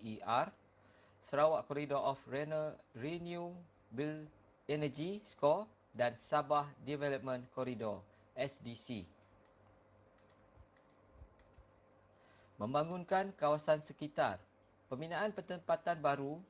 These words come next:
dan memajukan kegiatan ekonomi. Contohnya, pembangunan bandar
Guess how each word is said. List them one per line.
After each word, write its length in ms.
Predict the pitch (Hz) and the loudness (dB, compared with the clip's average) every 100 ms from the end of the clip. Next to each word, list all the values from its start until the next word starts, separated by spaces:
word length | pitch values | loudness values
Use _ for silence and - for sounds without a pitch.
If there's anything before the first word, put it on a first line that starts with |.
| - | -4
dan 240 | 113 165 | 0 0
memajukan 640 | 156 143 143 147 160 156 147 | 0 -4 -4 -2 2 2 2
kegiatan 560 | 156 147 151 170 139 135 | -6 0 2 2 0 -2
ekonomi. 560 | 151 - 151 151 135 92 117 | -4 -2 -2 -2 -4 -6 -8
Contohnya, 640 | 123 143 143 147 165 202 - _ - - _ - 120 | -6 -4 -4 -2 -4 -6 -16 _ -20 -20 _ -12 -4
pembangunan 480 | 120 139 156 165 | -2 0 0 0
bandar 340 | 143 127 131 | 4 4 4